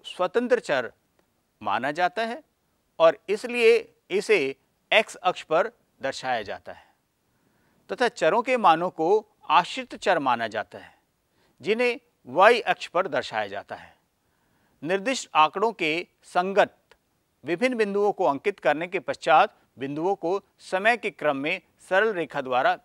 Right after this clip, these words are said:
मिला दिया जाता है। इस प्रकार बनाई गई रेखाओं के उतार चढ़ाव से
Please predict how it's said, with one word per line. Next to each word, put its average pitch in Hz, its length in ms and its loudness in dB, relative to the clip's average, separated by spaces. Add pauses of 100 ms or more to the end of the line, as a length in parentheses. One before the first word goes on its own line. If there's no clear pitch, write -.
मिला 214 240 2
दिया 151 200 -4
जाता 101 260 -12
है। - 160 -20 (920)
इस 175 140 -6
प्रकार 202 380 8
बनाई 175 380 2
गई 165 200 -2
रेखाओं 160 400 -2
के 151 320 -6 (200)
उतार 185 380 4
चढ़ाव 156 360 2
से 131 300 -6